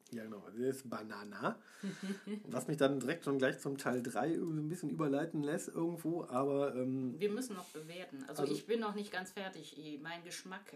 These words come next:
Speaker 2: ähm, muss noch bewertet werden. Das ist eine sechs minus.
Speaker 1: Oh, okay.
Speaker 2: Ich bin wirklich nicht so besonders begeistert. Ich würd's auch nicht weiterempfehlen, weil es mir einfach viel zu künstlich schmeckt. Auch im Glühwein. Man schmeckt es einfach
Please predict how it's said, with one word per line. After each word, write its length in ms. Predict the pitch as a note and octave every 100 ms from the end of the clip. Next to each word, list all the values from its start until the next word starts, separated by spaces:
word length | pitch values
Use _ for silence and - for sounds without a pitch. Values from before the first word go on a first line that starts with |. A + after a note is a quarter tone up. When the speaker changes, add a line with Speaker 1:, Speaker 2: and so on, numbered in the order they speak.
| D#3
Speaker 2:
ähm, 460 | E3 D#3+ D#3+ D3+ -
muss 160 | F3 E3
noch 120 | D#3
bewertet 520 | D#3 D3+ D#3 D#3+ D#3+
werden. 220 | D3+ E3 F#3
Das 140 | D#3
ist 160 | C#3+ D#3
eine 100 | C#3+
sechs 340 | D3 F3 -
minus. 480 | F3 F3+ G3 A#3 - - -
Speaker 1:
Oh, 120 | B2+ - -
okay. 200 | - -
Speaker 2:
Ich 240 | D3 D3+ -
bin 260 | G3+ G#3
wirklich 360 | G3+ C4 B3+ A#3
nicht 200 | G#3+ C4
so 120 | A#3+
besonders 400 | G3+ G3+ G#3 A3+ A3
begeistert. 560 | G#3+ G3 D#3+ B3+ C4 B3+
Ich 140 | F#3
würd's 160 | A3+ A#3
auch 140 | -
nicht 160 | G3+ -
weiterempfehlen, 800 | G#3+ C4 E3 C#3+ - D3+ E3+ G3
weil 120 | F3+
es 140 | F3+ F3+
mir 120 | E3+
einfach 240 | C#3+ - F#3+
viel 220 | - G#3
zu 140 | G#3
künstlich 440 | G3 G#3 G3 - -
schmeckt. 320 | - B2 -
Auch 120 | F3
im 140 | G3 E3
Glühwein. 500 | E3 E3+ C#3+ B2 C3+
Man 100 | C#3+
schmeckt 240 | - G#3
es 120 | G3
einfach 260 | - C#3 C#3